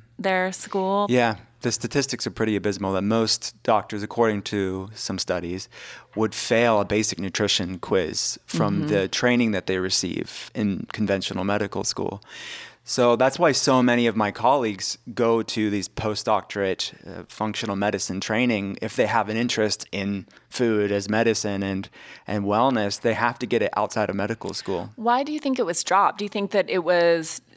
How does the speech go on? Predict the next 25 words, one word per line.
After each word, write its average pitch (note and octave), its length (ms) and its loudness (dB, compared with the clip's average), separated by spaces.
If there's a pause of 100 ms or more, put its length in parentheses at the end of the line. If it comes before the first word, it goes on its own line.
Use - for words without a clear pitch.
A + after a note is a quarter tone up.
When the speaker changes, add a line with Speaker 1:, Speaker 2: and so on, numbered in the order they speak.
(100)
Speaker 1:
perceived F#3 640 -2
as, D#3+ 500 2 (600)
like, E3+ 280 2
too E3 880 2 (920)
everyday, F3 480 2
like, D#3 160 -2
too E3+ 180 -2
mundane F#3 800 0
to E3 100 -6
be D3+ 140 0
of D3 100 0
the D#3 120 -2
interest D3 420 -2
of C3+ 120 -6
doctors? G3 680 2
Or D3 60 -2
do C#3+ 160 -6
they, D#3 200 0
do - 220 -8
you D#3 60 -4
think D#3 200 -2
that E3 100 -2
there D#3 120 2
was D3+ 140 0
this, D3 200 -2